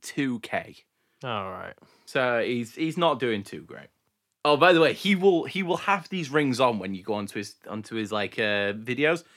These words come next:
Speaker 2: He's got
Speaker 1: And
Speaker 2: it, yeah.
Speaker 1: he will rapidly
Speaker 2: Wait, no, why is he
Speaker 1: explain
Speaker 2: wearing them? He needs to wear 'em to
Speaker 1: He
Speaker 2: sleep.
Speaker 1: takes 'em off ex-,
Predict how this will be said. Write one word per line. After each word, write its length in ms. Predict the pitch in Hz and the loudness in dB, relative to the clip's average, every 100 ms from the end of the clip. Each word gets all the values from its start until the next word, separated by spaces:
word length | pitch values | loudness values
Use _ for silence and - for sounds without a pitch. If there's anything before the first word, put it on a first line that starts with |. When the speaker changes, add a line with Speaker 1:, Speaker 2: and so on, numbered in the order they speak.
| - - | -20 -16
Speaker 2:
He's 140 | 180 160 | -12 -8
got 180 | 143 123 | 0 0
Speaker 1:
And 100 | 101 | 0
Speaker 2:
it, 80 | 95 | -6
yeah. 200 | 98 90 | -10 -6
Speaker 1:
he 180 | 165 | 0
will 280 | 170 160 139 | 2 2 0
rapidly 720 | 123 120 151 143 - 165 233 | -8 4 6 6 2 4 6
Speaker 2:
Wait, 80 | 240 | 8
no, 160 | 262 254 | 8 8
why 260 | 214 294 | 12 12
is 80 | 285 | 12
he 60 | 269 | 8
Speaker 1:
explain 60 | 269 | 8
Speaker 2:
wearing 360 | 294 294 226 | 10 10 8
them? 240 | 165 113 104 | 4 0 -2
He 120 | 151 | 0
needs 240 | 208 214 | 0 0
to 60 | 233 | 4
wear 140 | 226 | 4
'em 80 | 214 | 4
to 100 | 208 | 0
Speaker 1:
He 140 | 143 165 | -2 4
Speaker 2:
sleep. 120 | 233 | 6
Speaker 1:
takes 220 | 196 113 | 6 6
'em 100 | 165 | 6
off 180 | 151 - | 6 4
ex-, 240 | 101 123 | -8 -8